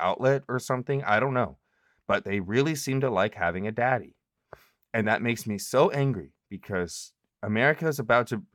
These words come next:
America is supposed to be the country where nobody needs a daddy. You're your own daddy. If there's people coming over the border, you figure out what, you know, I mean, why are they kicking your ass so bad? That's my main question.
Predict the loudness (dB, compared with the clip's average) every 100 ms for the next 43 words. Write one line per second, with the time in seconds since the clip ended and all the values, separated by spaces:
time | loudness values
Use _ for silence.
0 | -14 -6 -2 -2 0 0 0 2 0 2
1 | 0 0 2 -2 0 2 2 2 2 0
2 | 2 0 0 -2 -2 -4 -4 -6 -2 2
3 | 4 4 2 2 2 2 -2 _ _ _
4 | _ _ _ _ _ _ _ _ _ _
5 | _ _ _ _ _ _ _ _ _ _
6 | _ _ _ _ -12 0 0 0 -2 0
7 | -2 2 2 2 4 6 6 4 4 4
8 | 4 4 2 -2 -6 _ -4 2 4 4
9 | 0 _ 2 2 2 -10 -2 4 6 6
10 | 4 0 -2 -8 _ _ _ _ _ _
11 | _ _ _ _ _ _ _ _ _ _
12 | _ _ _ 6 8 8 4 0 -6 -4
13 | -2 2 2 2 0 -4 -2 -4 -4 -4
14 | -4 -2 0 0 0 -2 -4 -4 -4 -4
15 | -16 -20